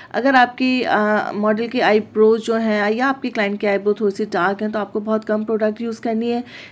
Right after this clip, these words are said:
जैसे कि यहाँ पे मेरी मॉडल की आईब्रोज बहुत ज़्यादा डार्क थी, आईब्रोज बनवाती भी नहीं है, तो मैंने यहाँ पे बहुत कम प्रोडक्ट यूज़ किया और फिर उसको ब्लेंड कर लिया अच्छे से स्पूली की मदद से।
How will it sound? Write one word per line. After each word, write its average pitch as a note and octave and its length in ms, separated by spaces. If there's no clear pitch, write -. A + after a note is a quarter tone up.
जैसे A3+ 200
कि A#3 80
यहाँ A3+ 140
पे A3+ 120
मेरी A3 200
मॉडल A3+ 300
की A3+ 80
आईब्रोज G#3+ 340
बहुत G#3+ 220
ज़्यादा G#3 220
डार्क G3+ 420
थी, A#3+ 100
आईब्रोज G#3 340
बनवाती F#3 500
भी B3 140
नहीं B3 200
है, C4 180
तो B3+ 60
मैंने C4+ 180
यहाँ C4 120
पे C#4+ 100
बहुत B3 440
कम C4+ 340
प्रोडक्ट A#3+ 460
यूज़ A#3+ 240
किया B3 160
और A#3+ 140
फिर A#3+ 140
उसको A#3 340
ब्लेंड G3+ 360
कर G#3 140
लिया G#3+ 180
अच्छे G#3+ 200
से B3+ 120
स्पूली G3 320
की F3+ 120
मदद E3+ 300
से। - 200